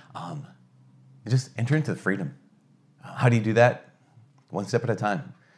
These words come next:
When you find envy bubbling up, you just say, "Okay, Lord, rather than concent-, concentrate on what someone else has that I don't, I'm actually gonna rejoice in the fact that they have this. You gave it to them somehow."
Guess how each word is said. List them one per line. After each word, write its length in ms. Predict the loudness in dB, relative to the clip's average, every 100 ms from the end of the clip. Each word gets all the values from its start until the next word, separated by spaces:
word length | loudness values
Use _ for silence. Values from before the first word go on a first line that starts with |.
| _ -6
When 120 | -4
you 80 | 0
find 300 | 2 2 0
envy 340 | -4 -4 -4
bubbling 480 | -2 0 2 2 2
up, 200 | 0 -2
you 80 | -8
just 180 | -6
say, 160 | -4 -4
"Okay, 180 | -2 -2
Lord, 260 | -2 -2 -4 -16 -6
rather 260 | 0 2 2
than 120 | -4
concent-, 760 | -4 -4 -4 -8 -8 -8 -14 -8
concentrate 500 | -6 -6 0 2 2
on 100 | -2
what 140 | -4
someone 200 | -4 -2
else 140 | -2 0
has 180 | 0
that 100 | 0
I 120 | 0 0
don't, 300 | -2 -6 -8 -20 -20 -20 _ -4
I'm 100 | 2
actually 240 | 2 2
gonna 120 | 0 0
rejoice 460 | -2 -2 -2 -2
in 60 | -6
the 60 |
fact 260 | -2 -2 -2
that 100 | -6
they 80 | -6
have 240 | -6 -8
this. 340 | -10 -12 -14 -20 _ _ _ _ _
You 120 | -4
gave 200 | -2 -2
it 80 | -4
to 100 | -6
them 140 | -8 -6
somehow." 440 | -8 -6 -6 -8